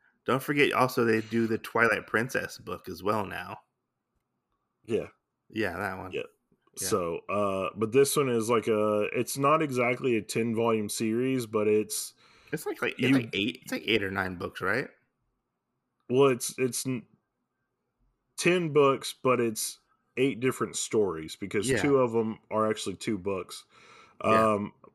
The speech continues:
Speaker 2: but I mean, it's, it's just like the Pokemon Adventures kind of book. It sticks pretty close to, like, what the video game is like, but it's in a flavorful thing for,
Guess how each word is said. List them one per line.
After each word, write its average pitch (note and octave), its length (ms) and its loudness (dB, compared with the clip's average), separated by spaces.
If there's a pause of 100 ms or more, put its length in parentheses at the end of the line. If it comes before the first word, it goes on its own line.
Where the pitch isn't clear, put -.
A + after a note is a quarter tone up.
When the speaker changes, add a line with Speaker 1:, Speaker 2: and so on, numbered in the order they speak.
Speaker 2:
but C3 180 4
I C3+ 60 4
mean, C#3+ 180 2
it's, C3+ 260 -2
it's C#3+ 220 -2
just D#3 260 0
like C#3+ 160 0
the C#3+ 80 -6
Pokemon G2+ 840 -2
Adventures G2+ 500 -2
kind F#2 200 -4
of E2+ 80 -10
book. F2 260 -6 (440)
It A2+ 300 2 (360)
sticks - 340 -2
pretty A2+ 240 -2
close A#2+ 400 2
to, A#2+ 140 0
like, G#2 400 0
what G#2 200 0
the F#2 60 -6
video C3+ 340 2
game B2 300 -2
is A2 180 -4
like, A2 360 0
but F#2 140 -2
it's - 160 -8
in F#2+ 100 -2
a F2+ 40 -6
flavorful F#2+ 640 -4
thing A2 280 0
for, G#2 480 0